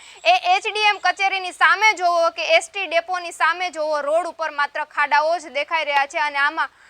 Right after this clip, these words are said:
ટુ વ્હીલરો ફસાઈ જાય છે અને લોકોના કપડાં ગંદા થાય છે, ક્યારેક તો તેમને ઈજાઓ પણ પહોંચે છે. પણ આ ઉમેદવારો છે તે માત્ર મત લઈ જાય છે, ક્યારેય તેમની મુશ્કેલીઓ જોવા આવતા નથી. જો આ ખાડા રાજ બુ-, બુરવામાં નહીં આવે તો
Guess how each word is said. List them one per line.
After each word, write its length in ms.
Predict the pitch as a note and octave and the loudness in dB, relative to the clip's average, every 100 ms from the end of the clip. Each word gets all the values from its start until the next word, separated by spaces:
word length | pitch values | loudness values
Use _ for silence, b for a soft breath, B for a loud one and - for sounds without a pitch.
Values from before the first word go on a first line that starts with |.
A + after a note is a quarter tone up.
| b - | b -10
ટુ 60 | |
વ્હીલરો 500 | A4 A4+ A4+ G4+ F#4 | -6 -4 4 6 6
ફસાઈ 420 | F4 F4 F4 E4 | 2 -2 0 0
જાય 220 | E4 D#4+ D#4+ | 2 0 0
છે 160 | F4+ | -2
અને 340 | E4+ D#4+ D#4+ C4+ _ | -2 -2 -4 -8 _
લોકોના 500 | C#4 D#4 F4+ D#4+ D4 | -10 -8 -6 -4 -2
કપડાં 380 | D4 C#4+ D#4+ D#4 | -2 -4 2 2
ગંદા 260 | D4 D4 D4 | 0 0 0
થાય 240 | D#4 D4 | 2 -2
છે, 180 | D4 D#4+ | -2 -8
ક્યારેક 380 | D4+ D#4 F4+ F4+ | 0 2 2 -2
તો 80 | F4+ | -6
તેમને 300 | E4 E4 D#4+ | -6 -6 -10
ઈજાઓ 360 | D4 F4+ F#4 | -4 4 4
પણ 160 | F#4 E4 | 4 -2
પહોંચે 400 | D#4 D#4 E4 F4 | -4 -6 -6 -10
છે. 160 | E4 | -6
પણ 360 | D4 - F4+ D#4 b b b | -6 -4 -4 -4 b b b
આ 120 | - D#4 | 0 0
ઉમેદવારો 600 | E4 F4 F#4 E4 D#4+ F4 | 0 -2 0 4 4 2
છે 200 | F#4+ A#4 | 0 -2
તે 120 | A#4 | 0
માત્ર 280 | F4+ D#4+ E4 | 0 2 0
મત 340 | D#4 D4+ G4 G4+ | -2 2 2 2
લઈ 180 | F4 D#4+ | -2 0
જાય 180 | D#4 | -2
છે, 160 | D#4 D#4 | -2 -8
ક્યારેય 340 | D4+ D#4 D#4+ | -4 -2 -2
તેમની 260 | D#4 D4 D4 | -4 -8 -10
મુશ્કેલીઓ 600 | C#4+ D4 - D#4+ D4 C#4 | -14 -16 -12 -12 -8 -10
જોવા 280 | C4 C4 C4 | -8 -4 -2
આવતા 380 | - D4+ F4+ F4 | 0 0 0 -4
નથી. 280 | D4+ F4+ G4+ b b _ | -6 -12 -16 b b _
જો 100 | D#4 | 4
આ 120 | A4 | 4
ખાડા 380 | G#4+ G4 F#4+ G4 | 6 4 4 6
રાજ 240 | F#4 E4+ E4+ | 6 6 4
બુ-, 220 | C#4 E4 - _ C4+ _ _ C#4+ | -6 -10 -12 _ _ _ _ -14
બુરવામાં 520 | F4+ A4 A#4 A#4+ G4+ | -8 2 4 4 0
નહીં 220 | F#4 F4+ | 0 0
આવે 220 | E4 D#4+ | 2 0
તો 320 | D#4 D#4+ E4 | -4 -2 -4